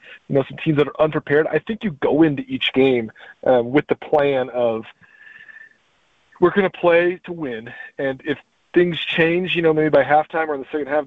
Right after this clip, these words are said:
then you start to implement a different, you know, some platoons of, of younger players, inexperienced players, get some guys some reps. But overall, if you're gonna play the season, I, I, I definitely think that, you know, it's the best for the kids and the experience to, to try to win games.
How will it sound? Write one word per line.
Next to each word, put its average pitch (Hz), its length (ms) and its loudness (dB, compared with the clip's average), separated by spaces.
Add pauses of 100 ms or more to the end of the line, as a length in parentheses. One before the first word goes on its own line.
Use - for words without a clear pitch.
then 165 520 2
you 143 100 -2
start 131 280 0
to 139 80 -8
implement 131 380 0
a 127 60 -2
different, 131 400 -4
you 147 80 -6
know, 113 160 -2 (240)
some 127 120 -2
platoons 135 640 -2
of, 123 180 2
of 123 200 0
younger 131 280 2
players, 127 360 2 (120)
inexperienced 127 480 -2
players, 123 220 2
get 131 140 -4
some 127 100 -8
guys 123 220 2
some 120 100 -14
reps. 123 340 2
But - 140 0 (320)
overall, 185 480 2
if - 160 -12
you're 147 100 -12
gonna 214 140 -2
play 185 200 -2
the 127 120 -6
season, 131 260 -8
I, 131 100 -4 (140)
I, - 100 -6 (100)
I 151 60 -2
definitely 151 300 0
think 156 220 -10
that, - 120 -8 (560)
you 127 80 -10
know, 101 220 -8
it's - 120 -12 (260)
the 151 80 -4
best 151 320 0
for 139 80 -4
the 123 80 -8
kids 151 320 0
and 127 100 -6
the 123 60 0
experience 131 520 -2
to, 110 200 -14
to 120 80 -12
try 139 160 0
to 113 60 -2
win 113 200 -4
games. 110 280 -2